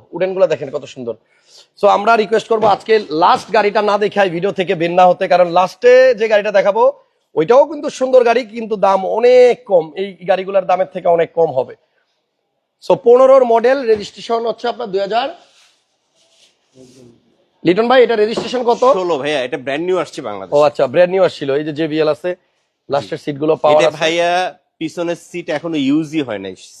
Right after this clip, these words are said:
Speaker 2: এই সেভেন সিটের যে দুইটা সিট
Speaker 1: আমি বেশিরভাগই দেখছি ভাইয়া এই লাস্টের সিট না,
Speaker 2: হ্যাঁ,
Speaker 1: ইউজ
Speaker 2: ইউজ
Speaker 1: করে
Speaker 2: হয়।
Speaker 1: না অনেকে। হ্যাঁ।
Speaker 2: ইউজই হয়।
Speaker 1: So, যাই হোক,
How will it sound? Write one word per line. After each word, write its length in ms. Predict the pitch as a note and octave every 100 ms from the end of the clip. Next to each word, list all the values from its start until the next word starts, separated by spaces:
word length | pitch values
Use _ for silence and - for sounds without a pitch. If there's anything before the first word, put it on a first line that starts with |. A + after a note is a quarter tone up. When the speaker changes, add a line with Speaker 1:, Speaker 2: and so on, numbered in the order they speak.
| _ _ _
Speaker 2:
এই 240 | B2+ A#2
সেভেন 400 | A2+ - C3 C3+
সিটের 600 | C#3+ - D3+ - D#3+ D3+
যে 140 | B2+ C3+
দুইটা 300 | C3 C#3 D3+
সিট 300 | - D#3+ B2+
Speaker 1:
আমি 160 | - G3
বেশিরভাগই 440 | G3 - G#3+ A3
দেখছি 220 | A3 F#3+ G3+
ভাইয়া 180 | G3+
এই 100 | F#3+
লাস্টের 300 | E3+ D#3+ -
সিট 240 | F3 G3 F3+
না, 220 | G#3 A2 - -
Speaker 2:
হ্যাঁ, 140 | A#2+
Speaker 1:
ইউজ 200 | D#3 F3
Speaker 2:
ইউজ 100 | C#3
Speaker 1:
করে 140 | F#3 D3
Speaker 2:
হয়। 60 |
Speaker 1:
না 60 | C3+
অনেকে। 340 | A#2+ A2 G#2+ F#2+
হ্যাঁ। 120 | A#2+ A#2 _ _ -
Speaker 2:
ইউজই 340 | D#3+ F3 C3+
হয়। 140 | B2 -
Speaker 1:
So, 100 | G#3
যাই 160 | G3 G#3
হোক, 160 | A#3+